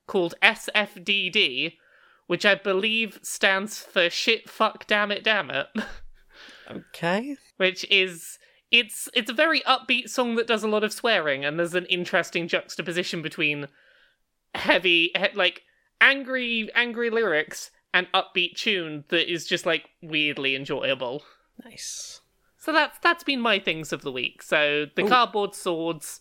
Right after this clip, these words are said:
Speaker 1: Stacked Like Pancakes, Movements, and, uh, the track Brain Cell by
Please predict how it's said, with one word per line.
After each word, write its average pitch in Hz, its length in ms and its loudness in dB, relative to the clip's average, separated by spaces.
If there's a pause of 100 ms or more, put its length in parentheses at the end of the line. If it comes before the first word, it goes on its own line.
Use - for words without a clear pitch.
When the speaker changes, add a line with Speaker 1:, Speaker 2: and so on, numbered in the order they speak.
(160)
Speaker 1:
Stacked - 400 0
Like 170 200 0
Pancakes, 160 600 -2 (180)
Movements, 170 760 -6 (440)
and, 151 540 2 (580)
uh, 156 520 4
the 160 140 0
track - 360 0
Brain 160 300 0
Cell 143 420 0
by 143 420 2